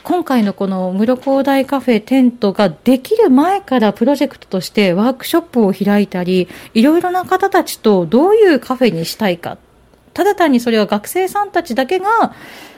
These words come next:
嬉しいカフェではなくて、地域の方も一緒にっていうようなことも含めてで考えられたということで伺っています。で、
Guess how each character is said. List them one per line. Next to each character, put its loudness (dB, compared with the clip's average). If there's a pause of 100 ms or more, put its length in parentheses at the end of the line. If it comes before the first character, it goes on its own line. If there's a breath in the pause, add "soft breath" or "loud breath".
(220 loud breath)
嬉 4
し 2
い -6
カ -6
フ 0
ェ 2
で -2
は -6
な -8
く -18
て、 -2 (240 loud breath)
地 -2
域 -2
の -2
方 -2
も 2
一 -2
緒 -2
に 2
っ -8
て -8
い 0
う 2
よ 2
う 2
な 0
こ -6
と -4
も -2
含 -6
め -4
て -4
で -4
考 -4 (240)
え -4
ら -4
れ -6
た -4
と -6
い -2
う -6
こ -8
と -8
で -2
伺 -4
っ -8
て -12
い -8
ま -8
す。 -8 (320 loud breath)
で、 -2